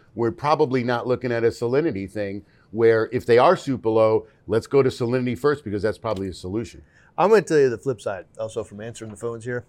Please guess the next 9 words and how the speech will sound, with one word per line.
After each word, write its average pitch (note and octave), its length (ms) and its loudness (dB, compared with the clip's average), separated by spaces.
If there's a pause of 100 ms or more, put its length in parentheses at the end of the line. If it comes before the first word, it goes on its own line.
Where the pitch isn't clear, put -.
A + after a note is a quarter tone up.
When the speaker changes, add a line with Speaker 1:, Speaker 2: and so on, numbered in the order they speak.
(540)
Speaker 2:
is A#2 460 -4 (120)
when C#3+ 160 -2
you E3+ 60 0
get F3+ 120 2
something A#2+ 380 -4
totally G#2+ 540 -10
crazy, E2 460 -14 (360)
it's A2+ 240 -12
unexplainable, A2+ 960 -8